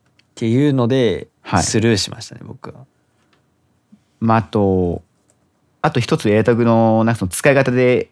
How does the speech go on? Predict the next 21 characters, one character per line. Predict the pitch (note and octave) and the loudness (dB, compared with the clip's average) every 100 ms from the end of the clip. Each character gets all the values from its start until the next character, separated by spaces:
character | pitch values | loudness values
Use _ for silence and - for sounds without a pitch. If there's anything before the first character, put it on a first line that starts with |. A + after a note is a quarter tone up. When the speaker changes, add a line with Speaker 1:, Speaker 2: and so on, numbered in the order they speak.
| - | -12
Speaker 2:
す | - | -4
ご | C3+ | -2
い | G2 | 0
議 | D3 | 2
論 | F#3+ C3 | 4 4
に | G#2+ - | 0 0
な | B2+ | -2
っ | |
て | - | 0
る | |
と | F#2 | -2
こ | F#2+ | 0
ろ | E2+ | 0
が | |
あ | |
っ | F2+ | -2
て、 | - - F#2+ D2+ - A#2 _ _ _ - | -6 -2 0 0 -4 -10 _ _ _ -18
Speaker 1:
は | - G2 | -4 -4
い。 | G2 | -2
Speaker 2:
そ | - | -2
の、 | G2+ | -2